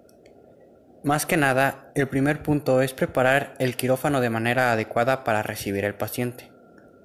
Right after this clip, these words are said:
Ya recibido al paciente, tenemos que tener nuestro instrumental completo y necesario,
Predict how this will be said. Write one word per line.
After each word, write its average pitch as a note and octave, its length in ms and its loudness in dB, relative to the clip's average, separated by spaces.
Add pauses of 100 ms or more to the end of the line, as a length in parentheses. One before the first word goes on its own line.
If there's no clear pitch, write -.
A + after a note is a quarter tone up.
(680)
Ya D3 720 2 (320)
recibido B2+ 540 0
al C3 120 2
paciente, A#2+ 460 -4
tenemos B2 540 -2
que - 100 -6
tener A#2+ 480 -2 (120)
nuestro A#2+ 360 -4
instrumental A2 1000 -2 (400)
completo B2 840 -2
y B2 140 -2
necesario, A#2 640 0